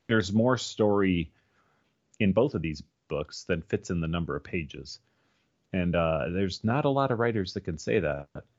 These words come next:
I, I'll be honest, there are books I, I absolutely love that there's, like, this dull part, usually about two-thirds of the way in or so, where I go, "Okay, I just gotta get through this 'cause I know this is gonna pick up." And it does, and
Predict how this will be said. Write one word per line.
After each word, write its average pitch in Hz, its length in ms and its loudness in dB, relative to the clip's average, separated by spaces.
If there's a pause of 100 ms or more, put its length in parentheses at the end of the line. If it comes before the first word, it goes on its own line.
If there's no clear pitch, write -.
(120)
I, 95 300 -2
I'll 101 140 2
be 113 140 0
honest, 104 340 -2
there 95 180 0
are 92 60 -4
books 90 240 -6
I, 92 140 4
I 87 280 -4
absolutely 95 680 -4
love 87 360 2
that 80 140 -8
there's, 85 180 0
like, 85 160 -6
this 80 140 -10
dull 87 260 2
part, 98 380 0 (1300)
usually 123 260 2
about 85 220 0
two-thirds - 640 -8
of 87 60 -4
the 82 80 -2
way 80 180 -4
in 80 140 -6
or 82 80 -6
so, 87 300 -4 (100)
where 87 120 0
I 85 60 2
go, 80 140 0
"Okay, 82 340 -2
I 76 80 -8
just 92 220 -8
gotta 98 160 4
get 82 180 -4
through 69 160 -6
this 67 140 -8
'cause - 80 -8
I 85 80 0
know 85 120 0
this 80 160 -4
is 85 80 -10
gonna 76 140 -4
pick - 180 -6
up." 90 140 2
And 117 80 4
it 117 80 2
does, 120 240 2
and 87 220 -6